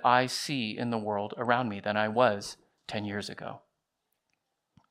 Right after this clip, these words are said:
In the wake of our departure from China in late twenty nineteen, I was reading a reflection on the book of Habakkuk by Tim Tennant. I-, in, in the book of Habakkuk, the prophet is wondering what's up.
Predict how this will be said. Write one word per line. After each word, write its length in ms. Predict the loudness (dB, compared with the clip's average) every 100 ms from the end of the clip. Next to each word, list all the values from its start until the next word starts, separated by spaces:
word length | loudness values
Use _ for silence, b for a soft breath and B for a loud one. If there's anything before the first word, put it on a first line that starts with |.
| _ _ -20 b b b b b
In 120 | 6 8
the 60 |
wake 260 | 12 12 12
of 120 | 12
our 120 | 12
departure 480 | 12 12 10 12 8
from 220 | 4 2
China 320 | 4 8 8 8
in 160 | 8
late 180 | 6 4
twenty 260 | 4 6 8
nineteen, 440 | 8 6 2 6
I 100 | 6
was 220 | 6 0
reading 240 | 0 4 6
a 60 |
reflection 600 | 6 6 6 6 6 4
on 80 | 4
the 80 | 4
book 220 | 4 4
of 120 | 4
Habakkuk 640 | 2 8 10 10 4 -2 -4 B B B
by 100 | 2
Tim 240 | 4 2 2
Tennant. 360 | 2 2 0 -8 _ _ _ _ B B B B B _
I-, 140 | 0 4
in, 220 | 4 4 2
in 140 | 4
the 80 | 4
book 220 | 8 8
of 100 | 8
Habakkuk, 560 | 6 10 10 10 4 0
the 80 | -4
prophet 600 | 4 12 12 12 6 6 -2 b b b b _
is 460 | 6 8 8 6 -2 -8
wondering 720 | 8 10 10 6 4 2 0 -6 _ _
what's 380 | 0 2 2 -2 2
up. 260 | 4 4